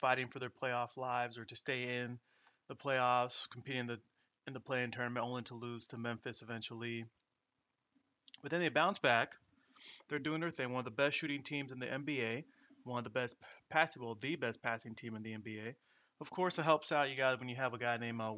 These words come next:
Wardell Steph Curry, Stephen Curry on your team, who's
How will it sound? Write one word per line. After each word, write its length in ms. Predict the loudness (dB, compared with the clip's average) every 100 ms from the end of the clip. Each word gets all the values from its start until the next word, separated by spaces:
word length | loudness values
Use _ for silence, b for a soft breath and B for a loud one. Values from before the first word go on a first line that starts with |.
| -8 b b b _
Wardell 460 | -8 -4 0 0 0
Steph 340 | 0 -2 -2
Curry, 520 | -2 2 2 2 -2 -6
Stephen 400 | -6 -4 -4 -6
Curry 300 | -2 0 0
on 100 | 0
your 120 | -4
team, 360 | -6 -4 -4 -4
who's 480 | -6 -6 -8 -12